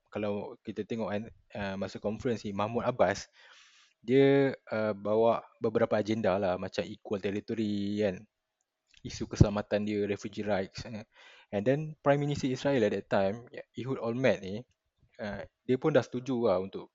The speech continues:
menyerahkanlah sebahagian daripada, uh, East Jerusalem lah kepada Palestin kan. Uh, tapi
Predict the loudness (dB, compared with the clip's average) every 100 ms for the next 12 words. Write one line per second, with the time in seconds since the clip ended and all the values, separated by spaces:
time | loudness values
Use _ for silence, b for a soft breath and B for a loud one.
0 | _ -4 -2 -2 -2 8 8 8 0 0
1 | -2 -2 -6 -6 -6 -4 -4 -4 -8 -12
2 | B B B B -4 -2 -2 -4 -12 -12
3 | -10 -4 -6 -4 -2 0 0 -2 -4 -4
4 | -4 -4 -6 -6 -8 -6 -6 -8 -20 _
5 | B B B B B -10 -6 -2 -2 -2
6 | -4 -4